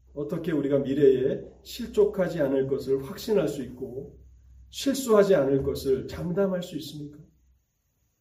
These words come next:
우리의 구원의 문제가 우리가 믿기로 우리가 결정한 것에 다-, 근거해서 하나님이 우리를 부르셨다면 우리가 실패하게 되면 어떻게 됩니까? 우리의 구원은 상실되고 마는 것이 아닙니까?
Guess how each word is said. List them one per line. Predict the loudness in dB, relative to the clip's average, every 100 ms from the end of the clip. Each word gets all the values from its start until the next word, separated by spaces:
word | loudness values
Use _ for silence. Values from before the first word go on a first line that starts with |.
| _ _ _ _ _
우리의 | 4 8 8
구원의 | 8 6 4
문제가 | 4 2 4 4 0 -8 -12 _ _ _
우리가 | 2 4 6
믿기로 | 4 0 6 8
우리가 | 8 6 6 6 4 0
결정한 | 0 4 6 4 2
것에 | 0 -4
다-, | -8 -8
근거해서 | -4 0 4 2 2 -2 -4 -12
하나님이 | -8 -2 6 8 8
우리를 | 6 2 2 2
부르셨다면 | 0 -4 -4 -4 -4 -4 -6 -10 -18 _ _ _ _ _ _ _ -4
우리가 | 4 6
실패하게 | 6 2 -2 4 4
되면 | 2 -4
어떻게 | -6
됩니까? | -8 -8 -12 -16 -20 _ _ _ _ _ _ _ _ _ _ _ _ _ _ _ _
우리의 | -8 -6 -4
구원은 | -2 -2 -2 -4 -8 -16 -20 _ _ _
상실되고 | -12 -4 -2 4 4 4 0 -4
마는 | -4 -2
것이 | -2 -4
아닙니까? | -8 -12 -14 -14 -18